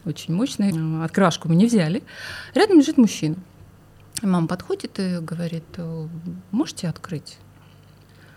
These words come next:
И он открывает, и они заговаривают, ну, и что-то общаются там. Я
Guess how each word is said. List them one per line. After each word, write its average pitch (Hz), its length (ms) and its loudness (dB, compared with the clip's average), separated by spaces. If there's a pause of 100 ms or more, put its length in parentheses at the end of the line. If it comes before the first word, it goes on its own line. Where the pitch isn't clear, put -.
(760)
И 415 220 0 (240)
он 185 120 2
открывает, 285 560 -2
и 190 60 -2
они 185 200 2
заговаривают, 254 720 -2
ну, 466 140 -2
и - 20 -2
что-то 320 320 -4
общаются - 580 -10
там. 175 180 -10 (120)
Я 220 220 -6